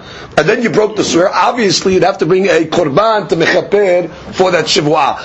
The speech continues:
So now we put this concept of shivuot in context of what Rish Lakish said. Rish Lakish said that Hatzi Shi'ur is asur midrabanan.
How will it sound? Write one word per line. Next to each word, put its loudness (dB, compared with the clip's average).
So 0
now 0
we 0
put -4
this 0
concept 0
of 0
shivuot 0
in -2
context -2
of 2
what 0
Rish 0
Lakish 0
said. 0
Rish 0
Lakish 0
said 0
that -2
Hatzi 0
Shi'ur 0
is -2
asur 0
midrabanan. 0